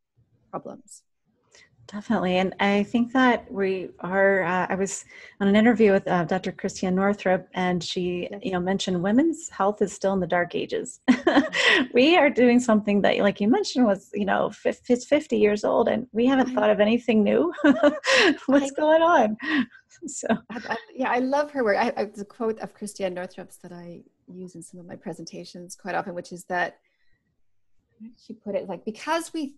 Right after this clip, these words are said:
Speaker 1: we think of the standard version of human is male, you know, we're, we've all been conditioned to think there's something wrong with the female body, which is so profound because it's true. The reason there's been such a lack of research into how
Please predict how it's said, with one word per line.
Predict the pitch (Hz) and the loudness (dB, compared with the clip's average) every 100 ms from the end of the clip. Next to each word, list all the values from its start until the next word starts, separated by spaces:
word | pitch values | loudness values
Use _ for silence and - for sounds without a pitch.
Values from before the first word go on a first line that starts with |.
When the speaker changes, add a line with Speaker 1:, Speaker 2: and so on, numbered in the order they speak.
| _ | _
Speaker 1:
we | 214 220 | -8 -8
think | - 214 214 | -6 -6 -6
of | 180 | -10
the | 185 | -12
standard | - - 190 180 180 185 | -14 -10 -6 -6 -6 -8
version | 170 170 175 170 | -6 -6 -8 -12
of | 147 | -14
human | - 170 165 165 147 147 _ _ _ - | -16 -12 -12 -14 -16 -20 _ _ _ -20
is | 160 | -14
male, | 170 180 175 151 147 - 247 _ _ _ _ _ _ | -10 -6 -6 -6 -10 -14 -18 _ _ _ _ _ _
you | 196 | -12
know, | 175 | -8
we're, | 180 | -6
we've | - 196 | -4 -2
all | 196 196 196 | 0 2 2
been | 190 190 180 | 0 -8 -10
conditioned | 175 180 180 | -14 -14 -16
to | 175 | -16
think | 180 | -16
there's | 165 170 | -16 -16
something | - 185 170 | -16 -18 -18
wrong | 175 175 180 175 | -12 -8 -8 -8
with | - - | -14 -20
the | |
female | - 170 160 151 | -20 -16 -14 -10
body, | 165 160 - 147 | -10 -10 -14 -18
which | - - | -20 -18
is | 175 | -18
so | - - 381 | -18 -16 -16
profound | 302 214 196 196 185 - | -16 -8 -2 0 -2 -6
because | 214 233 | -8 -6
it's | 220 - | -8 -8
true. | - | -4
The | 208 | -2
reason | 208 302 339 | -2 -2 -2
there's | 247 202 | -2 -4
been | 202 180 | -8 -10
such | - 214 - | -12 -12 -10
a | |
lack | 175 175 180 180 | -8 -6 -6 -8
of | 165 | -14
research | 180 - 165 - | -14 -12 -16 -18
into | 165 170 | -20 -16
how | 180 175 170 | -8 -4 -4